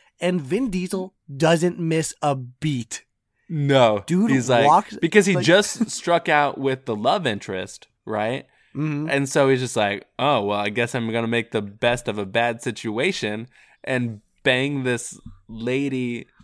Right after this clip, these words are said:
Speaker 2: It's crazy. Be-, I have questions like, <laughs> was she just dancing the whole time until he opened, like, how long was she in there dancing for? Was the soundtrack music supposed to be, like,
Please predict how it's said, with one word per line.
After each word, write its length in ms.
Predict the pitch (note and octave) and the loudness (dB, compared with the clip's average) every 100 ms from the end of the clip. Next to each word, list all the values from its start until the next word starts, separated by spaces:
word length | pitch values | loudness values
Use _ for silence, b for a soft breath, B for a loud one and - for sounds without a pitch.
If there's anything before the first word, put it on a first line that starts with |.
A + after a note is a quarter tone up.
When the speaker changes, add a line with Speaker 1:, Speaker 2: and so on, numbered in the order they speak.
| _ | _
Speaker 2:
It's 240 | G#3 A3 - | -2 -2 -4
crazy. 400 | - A3+ A#3 G3 | -2 -2 -2 -6
Be-, 160 | G3 - | -10 -10
I 140 | - | -6
have 120 | C#4+ - | -6 -4
questions 400 | - E4 G#3+ E3 | -4 -2 -2 -2
like, 200 | C#3+ - B B B | -4 -6 B B B
<laughs> 320 | B B B | B B B
was 200 | - F#3 | -2 0
she 280 | - C4+ C#4 | 0 -2 -4
just 440 | G#3+ G#3+ F#3 B2+ G#2+ | -4 -6 -6 -10 0
dancing 600 | G#2+ A#2 B2+ F#3 F#3+ F#3+ _ _ - | 0 0 -2 -4 -4 -8 _ _ -8
the 100 | A2+ | -6
whole 300 | - D3 E3+ | -2 -2 -2
time 460 | - C#3 F3+ F#3+ - _ C3 | -2 -2 -2 -6 -14 _ -6
until 380 | A2+ - D3 | -6 -2 -2
he 140 | F3 D#3 | 0 -2
opened, 380 | C#3 D#3 D3+ - | -2 -4 -8 -6
like, 260 | B2 A2 - | -6 -8 -4
how 180 | F#3 D#4+ | 0 2
long 140 | G#4 | 2
was 100 | F#4+ | 0
she 180 | - C4+ | 0 -2
in 100 | B3+ | -2
there 100 | C4 | -4
dancing 560 | - F3 B3 - B2+ | -2 -2 0 0 -2
for? 420 | C3 - G#2 F#2 - | -4 -6 -6 -6 -4
Was 240 | E3+ F#3+ | 0 0
the 100 | F#3+ | 0
soundtrack 640 | G#3 - D#3 F3 - A#3 - | -4 2 2 2 0 0 0
music 360 | A3 A3 A#3+ | -6 -6 -8
supposed 420 | - F3 F3+ F#3 F3+ | -6 -4 -2 -2 -4
to 60 | |
be, 180 | E3+ E3+ | -4 -4
like, 380 | D3 B2 G#2 | -2 -4 -6